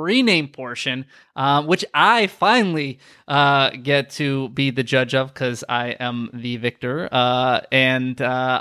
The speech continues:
I'll also go first. So basically, the premise of this is if we could rename this anything, now that we watched this, what would we rename it? Um, I have, uh, like, five,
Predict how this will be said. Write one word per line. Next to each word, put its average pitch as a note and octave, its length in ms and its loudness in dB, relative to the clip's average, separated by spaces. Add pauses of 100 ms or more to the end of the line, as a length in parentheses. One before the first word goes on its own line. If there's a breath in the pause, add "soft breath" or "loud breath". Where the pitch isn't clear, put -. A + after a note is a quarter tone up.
I'll B2+ 180 2
also C#3+ 340 0
go C#3 100 -2
first. C#3 240 -2
So E3 80 0
basically, F3 360 2 (220 loud breath)
the E3+ 60 -14
premise G3 380 2
of E3 80 0
this E3+ 240 2
is C#3+ 140 -2 (180 loud breath)
if C#3 80 -6
we F3+ 100 0
could F3 180 0
rename D#3+ 460 2
this D3+ 160 0
anything, D3 340 0
now C3 140 2
that C#3 60 -2
we C#3+ 100 -2
watched B2+ 300 0
this, C3+ 160 -10
what B2+ 100 -6
would B2 80 -6
we B2 80 -6
rename C#3+ 460 0
it? D3+ 180 -2 (260 soft breath)
Um, C3+ 600 0 (180)
I D3 200 4
have, D3 680 2
uh, B2+ 880 -2
like, B2+ 180 -4
five, A2+ 400 -6